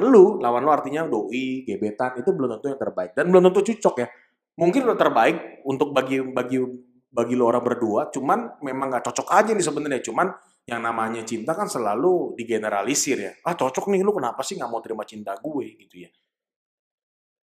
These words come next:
Ditembak lah, "Hei mau nggak jadi cewek gue?" gitu ya. Ya hasilnya udah kita ketahui ya, di, di depan judulnya udah cinta bertepuk sebelah tangan.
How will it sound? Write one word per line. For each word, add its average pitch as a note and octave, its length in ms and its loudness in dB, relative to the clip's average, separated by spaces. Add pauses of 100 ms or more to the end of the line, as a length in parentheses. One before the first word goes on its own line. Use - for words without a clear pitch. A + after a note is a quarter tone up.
(1040)
Ditembak A2 400 -4
lah, F3 180 4 (380)
"Hei A#2 160 -6
mau G#2 240 -8
nggak C3 240 -6
jadi G#2 160 -10 (320)
cewek F2+ 320 -10
gue?" A#2+ 200 -2 (120)
gitu F2+ 160 -10
ya. E2+ 120 -10 (440)
Ya D2+ 140 -12 (180)
hasilnya G2+ 560 -4
udah D#2 160 -18
kita D#2+ 240 -16
ketahui G2 480 -2
ya, A2+ 80 0 (160)
di, F2 160 -16
di F2 160 -20
depan G2+ 320 -10
judulnya F#2+ 240 -8
udah D#2+ 80 -14
cinta - 240 -18
bertepuk - 320 -18
sebelah E2 320 -16
tangan. G2 400 -10